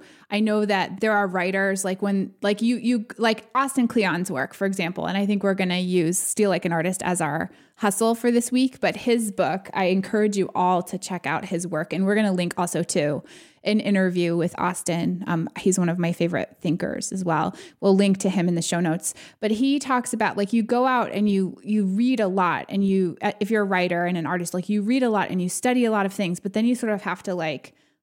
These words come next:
block it out and make something on, on your own. And, um, but don't expect that you're just gonna, like, create it in a vacuum. Like, everything that everyone makes is heavily influenced by what they've seen,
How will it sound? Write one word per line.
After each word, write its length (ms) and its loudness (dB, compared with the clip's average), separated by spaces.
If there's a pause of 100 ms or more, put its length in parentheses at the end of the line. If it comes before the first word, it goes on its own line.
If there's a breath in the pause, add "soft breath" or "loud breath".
(160)
block 360 0
it 80 -2
out 440 0
and 200 2
make 160 0
something 400 -6
on, 280 -4
on 200 -2
your 160 -2
own. 400 0 (420 loud breath)
And, 400 0
um, 220 0
but 180 0
don't 220 2
expect 320 -2
that 80 0
you're 120 2
just 260 -4
gonna, 180 0
like, 140 -4
create 220 0
it 80 0
in 60 0
a 60 0
vacuum. 360 -2
Like, 200 -4
everything 500 0
that 120 -2
everyone 520 0
makes 500 -2
is 140 0
heavily 520 0
influenced 720 -2
by 120 0
what 220 0
they've 160 0
seen, 540 -2